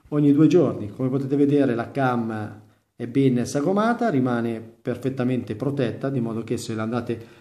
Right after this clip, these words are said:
ad appoggiare non si appoggia. Ovviamente non possiamo avere il rialzo oltre la curvatura, ma lo abbiamo in questa parte, per cui anche appoggiandolo frontalmente il telefono non si va a graffiare.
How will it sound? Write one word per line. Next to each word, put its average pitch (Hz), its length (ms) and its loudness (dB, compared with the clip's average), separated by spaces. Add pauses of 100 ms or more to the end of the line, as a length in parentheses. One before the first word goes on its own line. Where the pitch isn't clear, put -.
ad 127 160 -2
appoggiare 131 640 2
non 117 140 -2
si 120 100 -6
appoggia. 110 480 -6
Ovviamente 135 640 2
non 113 140 -6
possiamo 120 320 -4
avere 117 220 -2
il 117 280 -6
rialzo 117 680 -4
oltre 135 280 0
la 120 80 -4
curvatura, 135 960 -2
ma 160 260 -2
lo 160 120 4
abbiamo 127 360 2
in 117 80 -4
questa 123 260 -4
parte, 117 440 -2
per 127 160 -6
cui 151 160 4
anche 143 240 4
appoggiandolo 131 560 2
frontalmente 131 800 0 (320)
il 151 140 -2
telefono 131 480 4
non 165 480 4
si 160 160 0
va 123 320 -2
a 123 240 -4
graffiare. 110 680 -6